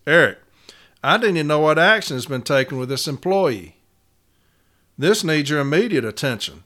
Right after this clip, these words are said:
The L O C has been monitoring this carrier the last two weeks, and there is no indication of any action. I need your response on this. It will not be acceptable for the carriers to say he is taking breaks with lunch,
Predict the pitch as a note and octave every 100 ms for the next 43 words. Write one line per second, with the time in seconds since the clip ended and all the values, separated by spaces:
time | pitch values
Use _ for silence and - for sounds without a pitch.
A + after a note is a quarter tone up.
0 | - A#2 E3+ G3+ F#3+ - G#3 A#3+ F#3+ C#3
1 | B2+ D3+ A3+ G3+ - C#3 C3+ C3+ - -
2 | D#3 C#3 B2 A#2 C3 E3 F3 - F#3+ F#3+
3 | A#3 A3+ - - - _ _ _ _ _
4 | B2+ C3+ D#3 D3 F#3 A3+ A3 G3 G#3+ A3+
5 | G#3 C3 A#2+ D3+ F3+ G#3 A3 G#3+ - D#2+
6 | - _ _ _ _ _ - D3 E3 G3
7 | F#3 F#3+ D#3+ - F3+ G3+ F#3+ B2+ A2+ A2
8 | G2+ F2+ - - _ _ _ _ _ C3+
9 | C#3+ C3 C3+ F3+ A#3+ G3+ G3 F3+ - F#3+
10 | D#3 C3 A2+ B2+ A2+ - D#3 E3 D#3+ C3+
11 | B2+ D3+ C#3+ C#3 B2+ - D#3 D3 D3 B2
12 | C#3 D3+ D3 - C3 - D3 C3+ A#2 -
13 | -